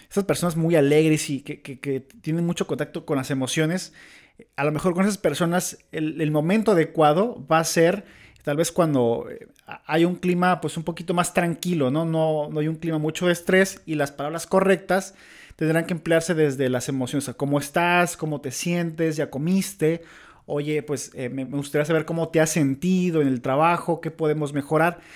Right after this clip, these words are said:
Y a partir de que conectas con sus emociones, eh, tocar la retroalimentación. "¿Sabes qué? También de esta parte, eh, hay que mejorar, eh, algunas conductas", ¿no? Entonces, asertividad es usar estos tres conceptos. La,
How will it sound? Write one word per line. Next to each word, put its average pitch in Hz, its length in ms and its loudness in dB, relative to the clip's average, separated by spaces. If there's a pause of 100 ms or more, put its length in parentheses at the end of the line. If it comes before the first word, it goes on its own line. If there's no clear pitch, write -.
(220)
Y 147 80 2
a 147 140 0
partir 156 240 0
de 202 80 -2
que 214 180 -4
conectas 185 720 0
con 175 140 -2
sus - 180 -8
emociones, 190 640 0 (480)
eh, 147 180 2
tocar 160 520 0
la 170 100 4
retroalimentación. 135 720 -4
"¿Sabes 156 280 -6
qué? 196 240 -2 (340)
También 143 220 -2
de 160 80 2
esta 165 240 0
parte, 190 680 2
eh, - 60 -6
hay 135 200 -2
que 156 320 0
mejorar, 143 580 -2 (420)
eh, 127 300 -12
algunas 143 480 -2
conductas", 131 600 -4
¿no? 151 80 -6
Entonces, 175 640 0 (180)
asertividad 165 920 0 (480)
es 165 240 -2
usar 180 480 0 (400)
estos 156 300 -4
tres 170 180 2
conceptos. 160 640 -4
La, 156 160 -6